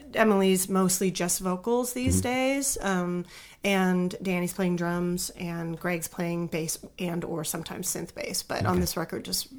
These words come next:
Speaker 1: main bass. Um, so they're really amazing about, again, like, similar to Andre, about just listening and going, "I really like that, and that works for me, and I'm gonna do that part," you
Speaker 2: Yeah.
Speaker 1: know?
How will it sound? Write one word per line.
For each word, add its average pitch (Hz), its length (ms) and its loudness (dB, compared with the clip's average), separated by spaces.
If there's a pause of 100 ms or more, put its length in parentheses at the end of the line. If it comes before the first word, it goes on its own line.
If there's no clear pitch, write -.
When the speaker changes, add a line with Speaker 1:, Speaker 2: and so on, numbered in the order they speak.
Speaker 1:
main 180 260 0
bass. - 480 -4
Um, 180 460 -2 (560)
so 240 180 8
they're 226 100 8
really 233 380 6 (140)
amazing 196 440 2
about, 170 460 -2
again, 180 380 2
like, 175 160 -2
similar 180 260 2
to 175 80 0
Andre, 175 320 0
about 165 280 0
just 180 220 -2
listening 185 380 2
and 170 100 -2
going, 180 300 0
"I - 60 -2
really 180 240 2
like 190 260 2
that, 285 240 2 (140)
and 190 160 2
that 180 120 -2
works 202 300 -2
for 254 80 -2
me, 262 240 2
and 190 100 0
I'm 175 100 2
gonna 175 180 0
do 160 180 -4
that 165 240 -6
part," 160 400 -4
you 185 80 2
Speaker 2:
Yeah. 196 140 10
Speaker 1:
know? 170 160 0